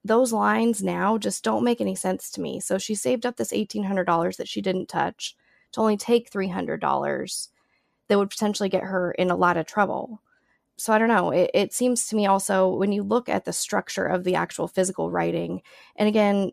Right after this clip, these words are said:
you know, I always say, like, I, I might be getting way too into this, um, but, you know, I've had a lot of time to think about it. And the structure of the entire note is very neat. And the way she wrote was very beautiful.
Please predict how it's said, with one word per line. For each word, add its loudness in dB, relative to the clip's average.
you 2
know, 6
I 8
always 4
say, 6
like, 6
I, 2
I -2
might -2
be 0
getting 2
way 4
too -4
into 0
this, -4
um, -2
but, 0
you -4
know, -2
I've 0
had 0
a 2
lot 2
of -4
time -2
to -14
think -4
about -2
it. -2
And -2
the -2
structure 0
of 0
the 2
entire 0
note 2
is 0
very 0
neat. -2
And -2
the 4
way 4
she -4
wrote 2
was -2
very 2
beautiful. -2